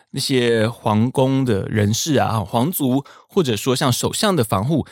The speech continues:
不也是自卫的一种吗？”这时候就很好，哎，很有趣啦，因为基本上他们这种自卫队的武力哦，他们仍然算是一种武力。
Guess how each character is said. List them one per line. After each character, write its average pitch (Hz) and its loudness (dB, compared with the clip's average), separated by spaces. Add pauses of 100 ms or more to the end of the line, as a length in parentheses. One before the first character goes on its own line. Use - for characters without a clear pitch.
(120)
不 262 0
也 196 2
是 143 -2
自 170 -4
卫 160 2
的 - -2
一 123 0
种 - -6
吗？” - -10 (400)
这 220 0
时 160 0
候 165 4
就 175 0
很 107 0
好， - -4
哎， 107 -2
很 143 0
有 156 2
趣 - -2
啦， - -4 (240)
因 180 -2
为 190 0
基 175 -8
本 143 0
上 120 -2 (760)
他 - -2
们 196 2
这 156 0
种 92 0
自 196 -2
卫 156 2
队 131 0
的 104 0 (120)
武 120 2
力 156 0
哦， - -12
他 - -4
们 156 0
仍 156 -4
然 160 0
算 123 0
是 123 -4
一 - 2
种 101 0
武 98 -6
力。 110 -2